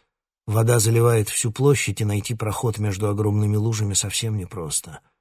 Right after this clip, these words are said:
Каждая лужа, каждый ручеёк, каждая капля дождя словно издевается над ним,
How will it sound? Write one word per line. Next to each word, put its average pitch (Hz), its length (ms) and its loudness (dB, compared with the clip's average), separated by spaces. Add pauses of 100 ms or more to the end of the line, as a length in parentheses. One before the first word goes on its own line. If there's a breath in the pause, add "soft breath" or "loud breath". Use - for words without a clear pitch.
(480)
Каждая 131 400 4
лужа, 104 380 4
каждый 107 360 -2
ручеёк, 110 640 0 (280 loud breath)
каждая 110 340 0
капля 110 320 0
дождя 104 500 2
словно 104 360 0
издевается 107 880 0
над 71 200 -6
ним, 60 280 -10